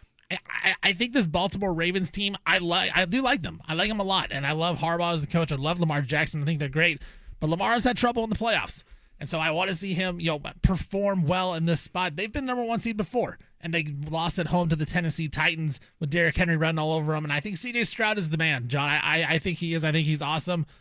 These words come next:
Uh, you know, he could be one of the future, you know, best quarterbacks in all of the league. And I think that time is right now. You know, they've had, you know, uh, hi-, him as the starter. Those first two games of the season that he started,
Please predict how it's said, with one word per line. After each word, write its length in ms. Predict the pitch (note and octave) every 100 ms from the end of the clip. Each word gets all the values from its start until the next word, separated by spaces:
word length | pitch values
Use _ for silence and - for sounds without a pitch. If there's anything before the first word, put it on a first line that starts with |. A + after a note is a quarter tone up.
| _ -
Uh, 380 | D3+ C#3+ C#3 C3+
you 100 | D3
know, 60 | C#3
he 160 | D#3+
could 180 | E3 E3+
be 300 | D3+ E3 E3
one 380 | - C3+ C#3 F3
of 60 | D#3+
the 100 | C#3+
future, 420 | E3+ F3 D#3 E3+
you 80 | D#3+
know, 80 |
best 220 | C#3 E3 -
quarterbacks 420 | E3+ E3 E3+ -
in 160 | F3
all 160 | E3 E3
of 80 | E3
the 80 | F3
league. 300 | F3+ - - _
And 100 | -
I 60 | C#3+
think 140 | D#3
that 200 | D#3 D3+
time 220 | C#3+ D#3 E3+
is 140 | D3
right 160 | D#3 D#3
now. 180 | E3
You 120 | C3+ C3
know, 80 |
they've 140 | C#3 D3
had, 320 | E3 D#3+ D3+ - _ _ _ -
you 80 |
know, 80 | C#3 -
uh, 300 | F#3+ C#3+ C3+
hi-, 240 | F3+ -
him 120 | F#3+ A3+
as 120 | F3+
the 80 | F3
starter. 340 | - F3+ F#3
Those 180 | D3 D3
first 280 | G#3+ G#3 -
two 80 |
games 260 | F3 F3 F3
of 60 | D3
the 100 | D3
season 300 | F3+ F#3 E3
that 120 | D3+
he 80 | D#3+
started, 460 | - E3+ F3+ D#3